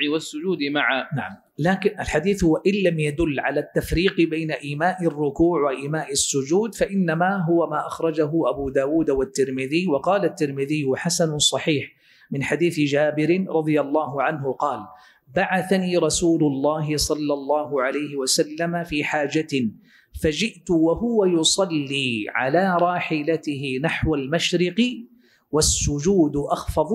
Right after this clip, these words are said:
Speaker 2: من الركوع"، فكان هذا هو المستند للتفريق بين إيماء الركوع وإيماء السجود. نعم.
Speaker 1: أحسن الله إليكم. قال رحمه الله: الخامس،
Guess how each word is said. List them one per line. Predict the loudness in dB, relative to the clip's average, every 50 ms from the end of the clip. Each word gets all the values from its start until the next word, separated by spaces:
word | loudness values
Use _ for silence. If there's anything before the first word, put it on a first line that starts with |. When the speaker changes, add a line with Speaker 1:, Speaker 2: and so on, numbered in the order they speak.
| 0
Speaker 2:
من | 2 2 2 0
الركوع"، | -2 -4 -2 -4 -4 0 2 2 2 2 2 -4 -10 -16 _ _ _ _ _ _ _ _ _ _
فكان | _ -8 0 2 4 6 6
هذا | 6 6 4 2 4 4 4
هو | 6 6 6 6 4 4 0 -4 -10 -4 -2 0
المستند | 0 2 0 0 -2 0 2 4 6 6 6 6 4 0 -4 -12 -16 -18 -20 -20 -20 -20 _ _ _ -2
للتفريق | -2 -2 0 0 -2 0 2 2 2 2 4 4
بين | 2 2 2 0 0 0
إيماء | 0 0 2 2 2 2 2 2 0
الركوع | 0 0 -2 -4 0 4 4 4 4 4
وإيماء | 2 0 -2 -2 -2 -2 -2 -2 -2
السجود. | -2 -4 -4 -4 -6 -8 -8 -12 -12 -14 -18 _ _ -6
نعم. | -6 -6 -6 -14 _ _ _ _ _ _ _ _ _ _ _ _ _ _ _ _ _ _ _ _ _ _ _ _ _ _ _ _ _ _ _ _ _ _ _ _ _ _ _ _ _ _ _ _ _ _ -20 _
Speaker 1:
أحسن | _ -10 -6 -2 -2
الله | 0 2 2 2 2 2 0 0 -2
إليكم. | 0 -2 -2 -2 -2 -4 -6 -6 -2
قال | -2 0 2 2 2
رحمه | 2 0 0 0 0 0 0 -2
الله: | -2 0 2 2 4 4 4 2 0 -6 -14 -20 -20 _ _ _ _ _ _ -6
الخامس، | -6 -6 -2 -2 0 0 2 0 0 -2 -4 -8 -10 -12 -16 _